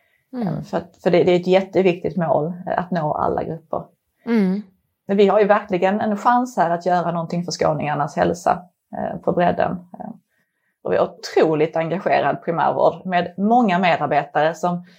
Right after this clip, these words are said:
Speaker 2: som verkligen vill jobba med det här förebyggande. Eh,
Speaker 1: Mm.
Speaker 2: och det som är fint med hälsosamtalen, det är ju att det är en sån tydlig metod.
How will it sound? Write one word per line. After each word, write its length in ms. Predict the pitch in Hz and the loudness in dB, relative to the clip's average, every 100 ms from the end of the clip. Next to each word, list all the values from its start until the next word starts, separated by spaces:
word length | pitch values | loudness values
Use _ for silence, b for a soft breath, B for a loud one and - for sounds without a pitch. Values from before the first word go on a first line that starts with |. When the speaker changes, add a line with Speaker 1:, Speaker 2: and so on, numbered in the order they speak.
| B B _ | B B _
Speaker 2:
som 280 | - 196 185 | -6 -2 2
verkligen 640 | 202 208 226 - 165 170 | 4 4 2 -2 0 2
vill 260 | 175 165 165 | 2 0 0
jobba 340 | 190 208 160 | 0 2 2
med 120 | 165 | 2
det 40 | 170 | 0
här 140 | 170 - | -4 -2
förebyggande. 840 | 175 180 190 151 143 156 120 - | 2 2 2 -2 -2 -4 -6 -6
Eh, 120 | - - _ _ - - | -6 -8 _ _ -20 -8
Speaker 1:
Mm. 320 | 202 208 156 | 0 2 2
Speaker 2:
och 140 | 175 180 | -2 -4
det 100 | 196 | -4
som 160 | 196 | -2
är 40 | 202 | -2
fint 380 | - 254 - | 0 0 0
med 100 | 202 | -4
hälsosamtalen, 760 | 214 240 226 196 175 170 156 180 | -2 -2 -2 -8 0 4 4 2
det 100 | 185 | 0
är 180 | 226 185 | 0 0
ju 60 | 180 | 0
att 120 | 180 | -6
det 60 | 196 | -8
är 20 | |
en 60 | |
sån 220 | 190 190 180 | -8 -10 -4
tydlig 320 | 196 190 175 | -2 -2 -4
metod. 560 | 165 - 208 - - | -6 -4 -4 -4 -6